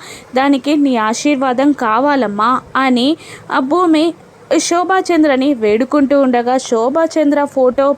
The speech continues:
పైనున్న ఒక వైట్ కలర్ ఫ్లవర్ ఆశీర్వాదం ఇస్తున్నట్టు కింద పడుతుంది. దాన్ని చూసి భూమి చాలా హ్యాపీగా ఫీల్ అవుతూ ఉంటుంది.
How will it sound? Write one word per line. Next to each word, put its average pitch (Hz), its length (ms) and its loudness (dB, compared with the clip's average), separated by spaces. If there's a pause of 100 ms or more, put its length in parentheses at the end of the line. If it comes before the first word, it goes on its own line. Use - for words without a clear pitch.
(120)
పైనున్న 240 500 0 (100)
ఒక - 180 -4 (480)
వైట్ 247 460 -2
కలర్ 269 260 0 (380)
ఫ్లవర్ 240 440 -2 (280)
ఆశీర్వాదం 359 920 0 (100)
ఇస్తున్నట్టు 269 600 0 (100)
కింద 311 180 4
పడుతుంది. 226 540 -2 (100)
దాన్ని 202 400 -4 (100)
చూసి 262 340 -2 (340)
భూమి 330 300 2
చాలా 294 480 0
హ్యాపీగా 254 640 -2
ఫీల్ 240 280 -2
అవుతూ 226 300 0
ఉంటుంది. 226 420 0